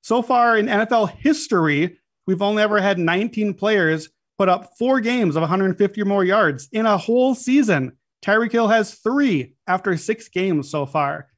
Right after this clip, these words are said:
So he right now leads the league with seven hundred one receiving yards. And that's even despite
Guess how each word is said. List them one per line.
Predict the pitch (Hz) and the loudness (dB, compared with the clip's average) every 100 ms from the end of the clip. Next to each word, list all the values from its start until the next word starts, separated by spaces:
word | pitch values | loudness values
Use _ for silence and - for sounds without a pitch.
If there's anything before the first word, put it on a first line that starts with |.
| _ | _
So | - 165 151 | -4 -2 -2
he | 139 220 | -2 -2
right | 220 214 226 | 0 0 0
now | 180 180 185 185 _ _ | 0 0 0 -4 _ _
leads | 165 185 214 - | -6 -4 -4 -2
the | 240 | 0
league | 196 190 170 139 | 2 2 0 0
with | 143 139 | -4 -4
seven | 170 180 170 | -2 0 0
hundred | 196 190 175 | -2 -2 -2
one | 156 160 180 190 214 | 0 0 0 -2 -4
receiving | 156 180 180 196 | -6 -4 -4 -2
yards. | 185 185 214 190 - | 0 2 0 -2 -4
And | 190 196 - _ - | -4 -4 -10 _ -2
that's | 185 269 330 | 0 2 0
even | 302 196 | 0 -2
despite | 165 - 190 208 | -4 0 0 0